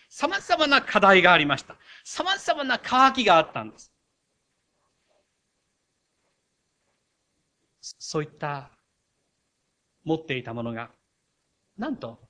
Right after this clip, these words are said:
自分で頑張ったわけではないし、自分で何か極めたわけではないのに、ふっと気がついて自分の内側を、自分の歩みを振り返ってみると、それがキリストに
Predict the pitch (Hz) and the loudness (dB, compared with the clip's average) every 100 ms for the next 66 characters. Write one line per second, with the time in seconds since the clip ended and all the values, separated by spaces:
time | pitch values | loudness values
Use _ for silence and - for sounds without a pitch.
0 | _ _ _ _ _ _ _ _ 143 208 | _ _ _ _ _ _ _ _ -12 -6
1 | 277 262 185 208 214 214 214 160 147 147 | -4 -2 0 0 2 0 4 2 4 0
2 | 139 135 135 127 127 117 180 285 269 262 | 0 -2 -4 -6 -12 -10 -6 -2 0 2
3 | 262 240 202 175 - - 208 208 190 160 | 2 2 4 4 2 -4 4 4 6 2
4 | 143 151 147 139 151 143 127 127 113 _ | 2 0 0 0 0 -4 -4 -10 -12 _
5 | _ _ _ _ _ _ _ _ _ - | _ _ _ _ _ _ _ _ _ -12
6 | 277 - 175 170 165 170 147 143 135 147 | -10 -8 -6 -4 -4 -4 -6 -6 -8 -8
7 | 151 147 139 139 147 151 147 143 139 156 | -8 -6 -8 -10 -6 -4 -4 -6 -10 -8
8 | 151 147 147 143 _ _ - 147 143 143 | -8 -6 -8 -10 _ _ -4 -2 0 -2
9 | 127 139 139 147 143 147 147 139 139 139 | -4 -10 -6 -6 -6 -10 -10 -10 -12 -14
10 | _ _ _ _ _ _ - 202 196 196 | _ _ _ _ _ _ -8 -4 -6 -8
11 | - 294 302 - 277 269 | -4 -2 -2 -4 -2 -2